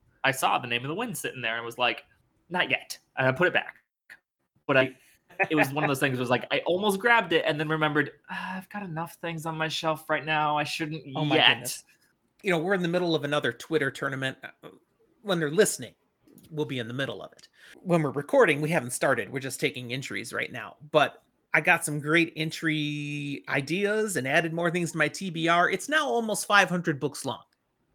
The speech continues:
Speaker 2: I told your mother about that. I've got almost five hundred
Speaker 1: Well,
Speaker 2: books on my
Speaker 1: and let's
Speaker 2: T B R.
Speaker 1: get
Speaker 2: She's like, "Yeah, but you're on track to read almost a hundred books this year. So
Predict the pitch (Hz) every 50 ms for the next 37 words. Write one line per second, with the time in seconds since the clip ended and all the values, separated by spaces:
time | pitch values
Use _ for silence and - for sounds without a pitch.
0 | - - 202 202 - - 247 294 285 226 - 233 180 160 180 220 202 190 139 123
1 | 123 123 110 110 - 107 98 - 151 170 - 202 214 220 202 180 - - - 196
2 | 190 185 180 170 147 175 202 185 - 214 - - - - 120 120 120 117 - -
3 | 196 226 254 294 170 202 214 190 285 233 - 190 170 180 190 185 185 - 226 233
4 | 254 247 214 170 190 190 185 208 226 233 226 214 190 - - 214 220 240 - -
5 | 190 175 196 202 190 190 180 180 175 170 - 156 160 190 190 - 175 143 127 185
6 | - - - - 117 - - 107 - - - - - - 131 131 135